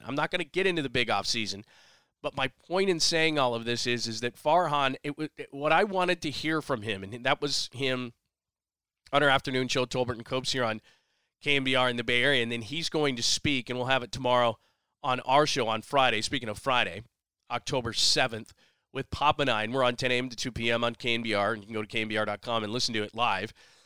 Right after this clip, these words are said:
Farhan will be on eleven A M Pacific time doing an end-of-the-year press conference.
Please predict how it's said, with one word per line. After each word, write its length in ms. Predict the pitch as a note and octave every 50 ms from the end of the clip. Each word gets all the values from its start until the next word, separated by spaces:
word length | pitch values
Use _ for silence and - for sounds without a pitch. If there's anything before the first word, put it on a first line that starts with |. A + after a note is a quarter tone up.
| _ _ _ -
Farhan 360 | D#3 D#3 D#3+ D#3+ D#3 D#3+ D#3
will 80 | D3 C3+
be 160 | D3 C#3+ C3+
on 120 | C3 B2+
eleven 380 | A#2+ B2 B2+ C3 C3+ C3+ C#3 C#3
A 160 | C3+ B2+ B2
M 140 | B2 B2 -
Pacific 440 | - B2+ - - F3 E3+ E3 D3 -
time 300 | - B2+ A#2+ A#2+ A#2+ B2
doing 320 | A#2+ B2+ B2+ B2 B2 A#2+
an 160 | A2+ A#2 A#2+ -
end-of-the-year 640 | - C3 C3+ C#3 C3+ C3+ B2 A2+ A#2 A2+ A2 A2 A#2
press 280 | - - - D3+ D3+ -
conference. 540 | - B2+ G#2+ G#2 - - B2 C3 - -